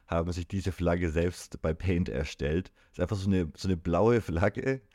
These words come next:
mit einem weißen Kreis drauf und in dem weißen Kreis ein schwarzes Integralzeichen. Es ist die nerdigste faschistische Flagge aller Zeiten auf jeden Fall.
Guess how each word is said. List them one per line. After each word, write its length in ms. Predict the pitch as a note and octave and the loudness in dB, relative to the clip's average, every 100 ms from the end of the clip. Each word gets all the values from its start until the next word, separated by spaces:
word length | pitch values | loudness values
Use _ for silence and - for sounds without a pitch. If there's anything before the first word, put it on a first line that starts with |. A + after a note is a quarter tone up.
| _ - | _ -10
mit 140 | G2 | 0
einem 140 | G2 F2 | 0 2
weißen 380 | F2+ G#2+ A2+ G#2 | 2 2 0 -2
Kreis 460 | F#2 F2 A2 - | 0 0 0 -2
drauf 580 | - - A#2 A#2+ A#2+ - | -8 -6 -2 -2 -4 -6
und 160 | - D#2 | -6 0
in 120 | A2+ | 2
dem 100 | G2 | 2
weißen 320 | F2 G2 D#2 | 2 0 -4
Kreis 340 | - - G2+ | -4 -2 0
ein 120 | F#2+ E2+ | -2 -2
schwarzes 460 | - F2 - F#2 | 2 2 0 -6
Integralzeichen. 1040 | F#2 F#2 - D#2 E2 E2+ - E2 D#2 - - - - | -2 0 0 0 2 0 0 -2 -2 -6 -10 -16 -10
Es 100 | E2+ | -6
ist 120 | G2 A#2 | -2 2
die 60 | |
nerdigste 580 | G#2+ A2+ B2+ C3 - G#2 | 4 6 4 2 0 -2
faschistische 640 | F#2+ G#2 G2 G2 F2 F#2 | -2 -2 -2 -2 -4 -4
Flagge 420 | D#2 E2+ E2+ F2 - | 0 0 2 2 2
aller 240 | D#2+ D#2 | 0 0
Zeiten 400 | - D#2 - - | -2 -2 -2 -2
auf 240 | - - | -2 -2
jeden 220 | C#2+ C#2 D2 | -2 -2 -2
Fall. 280 | - D2 | -2 -4